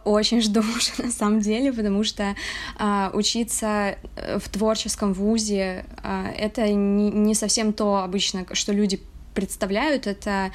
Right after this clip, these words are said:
а, достаточно тяжелая борьба с тем, что твои идеи не принимают, что их всячески режут, коверкуют, что твоим преподавателям, а, у них есть какая-то привилегия,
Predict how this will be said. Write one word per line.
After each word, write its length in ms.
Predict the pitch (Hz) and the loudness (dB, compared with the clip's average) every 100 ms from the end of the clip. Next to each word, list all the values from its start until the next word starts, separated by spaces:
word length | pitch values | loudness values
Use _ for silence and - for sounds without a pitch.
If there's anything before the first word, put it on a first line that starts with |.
| - - - | -8 -10 -4
а, 120 | 196 | -2
достаточно 540 | 196 - 214 - 202 | 0 0 0 0 0
тяжелая 500 | 196 196 208 214 202 | 0 0 0 2 0
борьба 340 | 185 196 190 196 | 0 -2 0 0
с 60 | |
тем, 200 | - 202 | 0 -2
что 180 | 202 208 | -2 -4
твои 280 | 202 202 196 | -4 -2 0
идеи 180 | 185 214 | 2 2
не 140 | 226 | 2
принимают, 580 | 220 226 220 196 180 180 | 0 2 2 2 0 -4
что 180 | - 190 | -2 0
их 260 | 196 208 196 | 0 -2 -2
всячески 440 | - 214 208 - | -2 0 -2 0
режут, 420 | 226 202 196 190 - | -2 0 0 -2 -4
коверкуют, 580 | 208 185 185 185 180 | -2 0 -2 -4 -6
что 300 | - - 190 190 | -6 -4 -4 -4
твоим 420 | 208 208 220 214 | 0 2 4 2
преподавателям, 960 | 208 208 202 190 208 220 226 208 202 196 | 0 -2 0 0 0 0 -2 0 0 -2
а, 240 | 190 180 | -4 -2
у 60 | 190 | 2
них 240 | 208 208 | 4 4
есть 180 | 208 208 | 2 2
какая-то 380 | - 202 196 196 | 0 0 -2 0
привилегия, 920 | 202 190 202 202 196 190 185 180 - | -2 2 4 4 2 0 0 -2 -4